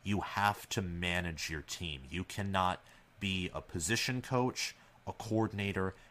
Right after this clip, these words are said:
and also a head coach. It's a very hard thing to do. It's what's gotten Jimbo Fisher in trouble at Texas A and M. It's even gotten Ryan Day in trouble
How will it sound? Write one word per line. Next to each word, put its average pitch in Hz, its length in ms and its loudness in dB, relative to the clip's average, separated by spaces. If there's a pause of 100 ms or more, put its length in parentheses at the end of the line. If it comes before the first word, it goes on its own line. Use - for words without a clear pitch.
(120)
and 101 100 2
also 95 320 4
a 82 40 0
head - 240 0
coach. 76 320 -6
It's 87 140 -4
a 87 40 -2
very 87 500 0
hard 90 380 2
thing 80 300 -6
to 78 80 -8
do. 73 260 -6
It's - 160 -6
what's 87 180 -2
gotten 87 360 0
Jimbo 80 400 -2
Fisher 113 440 -2
in 110 100 -2
trouble 104 360 0
at - 80 -10
Texas - 420 -2
A 85 60 2
and 73 220 -4
M. 113 240 2 (440)
It's 117 200 0
even 165 220 2
gotten 117 340 2
Ryan 98 420 4
Day 90 240 0
in 82 100 -2
trouble - 460 -6